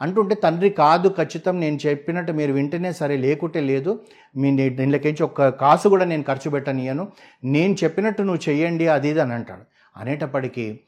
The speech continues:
వీళ్ళకి తల్లికి ఆ కొడుకు కోపం వస్తది. ఆ తల్లి ఏం చేస్తదంటే, అంటే ఆ దొంగలు ఆ, ఆ వాళ్ళ యొక్క, వాళ్ళ యొక్క జీవన విధానం ఎట్లుంటుంది, మొరటుగా ఉంటారు. అదేం చేస్తుందంటే ఆ తల్లి, "బుద్ధుందా లేదా, నేను అడిగితే వింటలేవు" అని చెప్పేసి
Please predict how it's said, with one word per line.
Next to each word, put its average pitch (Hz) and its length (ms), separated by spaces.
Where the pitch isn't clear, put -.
వీళ్ళకి 135 300
తల్లికి 147 540
ఆ 175 60
కొడుకు 143 340
కోపం 139 340
వస్తది. 117 300
ఆ 123 80
తల్లి 131 360
ఏం 165 140
చేస్తదంటే, 139 640
అంటే 208 180
ఆ 196 140
దొంగలు 175 580
ఆ, 165 260
ఆ 151 140
వాళ్ళ 156 240
యొక్క, 147 380
వాళ్ళ 147 200
యొక్క 147 160
జీవన 156 340
విధానం 165 380
ఎట్లుంటుంది, 156 380
మొరటుగా 175 380
ఉంటారు. 127 360
అదేం 143 360
చేస్తుందంటే 143 500
ఆ - 20
తల్లి, 139 480
"బుద్ధుందా 170 480
లేదా, 156 300
నేను 139 240
అడిగితే 165 340
వింటలేవు" 151 460
అని 135 100
చెప్పేసి 143 560